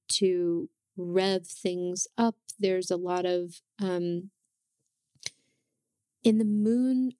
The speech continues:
there's no illumination at all. You're just in the night, right?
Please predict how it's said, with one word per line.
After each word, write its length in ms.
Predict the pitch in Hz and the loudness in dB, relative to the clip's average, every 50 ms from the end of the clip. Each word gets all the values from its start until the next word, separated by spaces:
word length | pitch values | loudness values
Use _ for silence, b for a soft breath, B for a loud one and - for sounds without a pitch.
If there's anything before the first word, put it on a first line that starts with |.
| _ _ - | _ _ 0
there's 360 | - 202 202 202 202 196 - | 2 2 2 2 0 0 -2
no 640 | 208 196 190 190 190 202 202 208 208 208 208 202 - - | -2 0 0 2 2 2 2 2 2 2 0 0 -2 -4
illumination 800 | - 202 190 190 185 180 180 180 175 175 175 180 - - - 170 | -4 -2 -2 0 -2 -2 -2 -2 0 0 0 -2 -2 -2 -2 0
at 120 | 170 170 165 | 0 0 0
all. 320 | 165 160 160 - - 196 - _ _ _ _ - | 0 -2 -4 -6 -8 -10 -12 _ _ _ _ -10
You're 300 | 202 180 185 180 185 180 | -4 0 2 2 2 0
just 480 | 170 - 190 185 190 - - - - _ _ _ _ _ - | -2 -2 -2 0 0 0 -2 -4 -6 _ _ _ _ _ 0
in 240 | 202 196 196 190 | 0 2 2 2
the 100 | 190 185 | 0 -2
night, 600 | 180 175 160 156 - 185 196 - - - - - _ _ _ _ _ _ _ _ | 0 0 0 0 -2 -4 -8 -12 -14 -14 -16 -16 _ _ _ _ _ _ _ _
right? 360 | - 175 175 175 180 185 - | -4 -2 0 0 0 0 -2